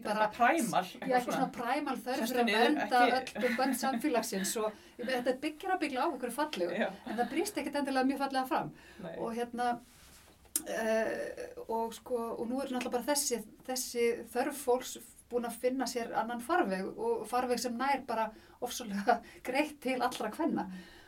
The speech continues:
Speaker 1: Og hérna, þannig að samfélagsumræðan er vissulega eitthvað sem að, sem að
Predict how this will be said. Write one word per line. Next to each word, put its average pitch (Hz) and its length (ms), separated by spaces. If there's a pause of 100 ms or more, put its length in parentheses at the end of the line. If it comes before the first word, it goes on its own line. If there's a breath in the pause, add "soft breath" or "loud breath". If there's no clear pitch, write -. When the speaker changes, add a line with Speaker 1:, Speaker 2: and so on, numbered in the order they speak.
(160 loud breath)
Speaker 1:
Og 240 180
hérna, 214 460 (960 soft breath)
þannig 208 260
að 196 80
samfélagsumræðan 214 840 (680)
er 220 180
vissulega 214 500
eitthvað 202 160
sem 214 160
að, 208 260
sem 214 220
að 208 300